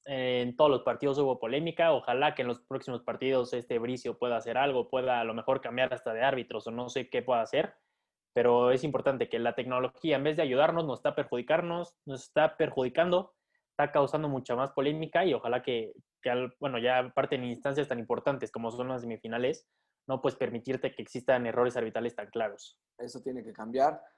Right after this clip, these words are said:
Speaker 2: No puede ser que haya tan poca efectividad. También se pierde muchísimo tiempo con esto del var. Es ver una repetición, tampoco es tan difícil. Y no enti-, no entiendo cuál es el problema en llamar al árbitro. ¿Qué le cuesta llamar al árbitro central? "Ven, ven a revisar la jugada". En vez de que se la queden revisando cinco minutos los del var, que el árbitro central, que es el que vio la jugada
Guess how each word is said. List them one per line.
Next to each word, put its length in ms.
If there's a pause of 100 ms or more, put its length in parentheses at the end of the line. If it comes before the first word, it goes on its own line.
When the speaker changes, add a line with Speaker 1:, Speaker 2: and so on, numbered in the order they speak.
(200)
Speaker 2:
No 180
puede 120
ser 120
que 80
haya 120
tan 200
poca 200
efectividad. 520
También 220
se 120
pierde 260
muchísimo 580
tiempo 240
con 120
esto 140
del 80
var. 180
Es 160
ver 120
una 180
repetición, 680
tampoco 300
es 60
tan 120
difícil. 440
Y 40
no 100
enti-, 180
no 140
entiendo 240
cuál 120
es 80
el 80
problema 360 (400)
en 120
llamar 240
al 100
árbitro. 580
¿Qué 120
le 100
cuesta 220
llamar 240
al 100
árbitro 240
central? 240
"Ven, 260
ven 140
a 60
revisar 260
la 120
jugada". 180
En 60
vez 100
de 80
que 80
se 100
la 100
queden 180
revisando 440 (260)
cinco 300
minutos 320
los 120
del 120
var, 260
que 100
el 40
árbitro 300
central, 320
que 80
es 60
el 100
que 80
vio 140
la 100
jugada 640